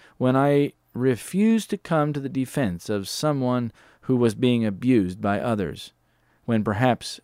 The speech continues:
by a clear word in his defense, the whole matter would have been dropped. It is amazing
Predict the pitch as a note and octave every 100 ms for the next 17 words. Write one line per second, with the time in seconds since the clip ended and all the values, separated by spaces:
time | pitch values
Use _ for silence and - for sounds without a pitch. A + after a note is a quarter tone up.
0 | _ A2 G#2+ G#2+ - - - C#3+ D3+ D3+
1 | D3+ - B2+ C3 C3+ C3+ C3+ B2+ A2 A#2+
2 | A#2 A2+ A2 E2+ - - _ _ _ G2+
3 | F#2+ C3 D3+ B2 F2 F#2 G2 G2 G2 G#2+
4 | G#2+ G2+ - - - - _ _ _ _
5 | _ _ _ _ _ _ _ _ _ _
6 | - C3 A#2 G#2+ G#2 A2+ C3 G#2+ E2 -